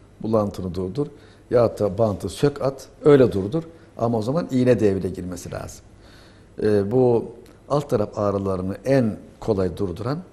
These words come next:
ameliyat ağrılarını, hemoroid ameliyat ağrılarını durduran en etkili yöntem iğnedir. Ağrı kesicilerdir. Ama günde iki defa rutin yapması lazım. Yani. Yaparsa ağrıyla pek karşılaşmaz. Ama hastalar sık sık ağrıyla karşılaşıyorlar. Diyor ki,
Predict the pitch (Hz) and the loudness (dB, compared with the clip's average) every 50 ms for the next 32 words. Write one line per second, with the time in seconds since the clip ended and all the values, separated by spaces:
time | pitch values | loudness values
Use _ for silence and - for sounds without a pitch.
0 | - - - - - - - - - - - 95 95 101 117 117 - - 95 90 | -20 -20 -20 -20 -20 -20 -20 -20 -16 -12 -8 -4 -2 -2 -2 -4 -4 -6 -6 -6
1 | 85 82 80 78 76 82 80 - - - - 90 92 117 147 160 - - 87 87 | -6 -6 -8 -8 -10 -12 -14 -18 -18 -16 -12 -8 -4 -2 -2 -2 -2 -6 -8 -8
2 | 92 95 - - 92 90 87 82 80 98 98 95 85 - 87 82 80 82 - - | -8 -8 -8 -10 -10 -8 -8 -10 -10 -8 -8 -8 -8 -8 -8 -8 -8 -12 -12 -6
3 | - 139 143 113 101 98 - - - 87 90 90 87 82 - - 165 220 - - | -4 -4 -4 -4 -6 -10 -12 -12 -12 -10 -10 -10 -10 -8 -6 -6 -6 -6 -6 -4
4 | 185 185 143 101 80 - - - - - - - - - - - - 123 131 135 | -2 0 0 0 -2 -6 -12 -18 -20 -20 -20 -20 -20 -20 -8 -2 0 2 2 2
5 | 127 - 107 95 - - 87 78 85 87 87 156 156 147 - - - - - - | 0 -4 -6 -8 -8 -8 -10 -8 -8 -8 -6 -6 -6 -8 -8 -10 -20 -20 -20 -20
6 | - - - - 123 127 113 101 113 104 104 - 117 - - - 127 98 85 - | -16 -10 -4 0 0 0 0 0 -2 -4 -4 -6 -8 -8 -6 -6 -4 -4 -6 -6
7 | - 120 160 156 - - - _ - - 107 113 104 - 143 135 120 107 - - | -8 -12 -12 -12 -16 -20 -20 _ -10 -6 -6 -6 -4 -2 0 0 0 -2 -4 -8
8 | 101 95 - - 117 113 107 98 85 - - - - - - - - - - - | -10 -12 -10 -10 -10 -10 -10 -10 -10 -12 -14 -16 -16 -16 -18 -20 -20 -20 -20 -20
9 | - - - - - - - 156 185 - - 240 226 208 - - 202 - - - | -20 -20 -20 -20 -8 -2 -2 0 0 0 0 0 0 -2 -2 -4 -6 -6 -4 -2
10 | 160 156 139 131 131 147 143 131 143 143 - 139 123 - - - 117 107 - - | 2 2 4 4 4 2 2 0 -2 -2 -2 -4 -4 -4 -6 -6 -6 -6 -6 -8
11 | - - - - - - - - - - - - - - - - - 143 147 143 | -12 -12 -14 -16 -16 -18 -18 -20 -20 -20 -20 -20 -20 -20 -16 -4 -2 0 2 2
12 | 117 92 - - - - 156 143 - - - 110 101 85 - - 156 131 - - | 2 0 -2 -8 -6 -4 -4 -4 -4 -6 -6 -6 -6 -6 -6 -8 -10 -10 -10 -10
13 | - - 107 104 98 90 85 82 - 123 120 - - 123 113 - - 107 - - | -8 -6 -6 -4 -6 -6 -8 -8 -8 -8 -8 -6 -8 -8 -8 -8 -8 -8 -8 -8
14 | - 123 143 185 165 123 - - - | -6 -2 2 2 2 2 2 -2 -12